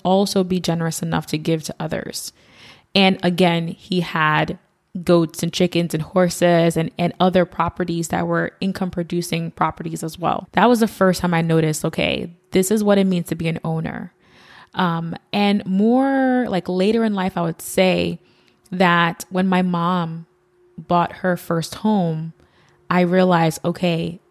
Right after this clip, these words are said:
again, solidifying what it means to be an owner. We were renting in the Bronx for a long time. I mean, from, like,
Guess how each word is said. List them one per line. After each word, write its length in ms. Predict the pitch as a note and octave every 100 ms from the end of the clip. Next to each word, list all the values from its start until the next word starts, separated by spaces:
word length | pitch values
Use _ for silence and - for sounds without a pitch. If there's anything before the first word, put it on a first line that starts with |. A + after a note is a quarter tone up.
| _
again, 320 | F#3 F#3 E3+ E3
solidifying 560 | - F3+ - E3 E3
what 120 | E3+
it 60 | E3+
means 220 | E3+ E3+
to 100 | -
be 140 | D#3+ D#3+
an 80 | -
owner. 400 | E3+ E3 - F3
We 100 | F3
were 100 | F#3
renting 400 | F3+ G3 G#3 G3+
in 80 | F3+
the 60 |
Bronx 560 | E3 E3 E3 D#3 - -
for 580 | - E3+ D#3 D#3 D#3+ D#3+ - - - _ -
a 220 | E3 D#3+
long 340 | D#3+ D#3+ E3
time. 340 | F3 D#3+ E3+ G#3
I 60 |
mean, 220 | E3+ E3
from, 260 | D#3+ E3+ E3
like, 220 | D#3+ E3+